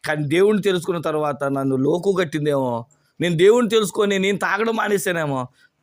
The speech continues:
ఆ, అది తాగదయ్యా, కానీ తాగినట్టుగా అదే అన్నట్టుగా మాట్లాడతారు. నిజంగా కొన్నిసార్లు బైబిల్ ఏమంటో తెలుసా?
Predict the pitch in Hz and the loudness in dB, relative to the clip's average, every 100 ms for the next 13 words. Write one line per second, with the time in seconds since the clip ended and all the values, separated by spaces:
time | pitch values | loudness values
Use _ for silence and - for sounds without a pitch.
0 | 143 143 - 156 151 165 240 269 262 202 | -6 -4 -2 -4 -2 0 2 2 2 0
1 | 190 180 156 196 254 226 214 202 254 214 | -2 -4 -2 0 0 0 0 0 0 -2
2 | - _ - _ _ _ _ _ _ 165 | -8 _ -20 _ _ _ _ _ _ -6
3 | 190 208 202 196 160 151 131 110 95 - | -4 -2 -4 -4 -4 -6 -10 -12 -16 -20
4 | _ _ _ - - _ 127 170 226 196 | _ _ _ -20 -20 _ -4 -2 -2 0
5 | 202 190 175 208 208 165 185 202 196 180 | 0 0 0 0 0 0 0 2 0 -2
6 | 165 151 151 175 | -2 -4 -4 -6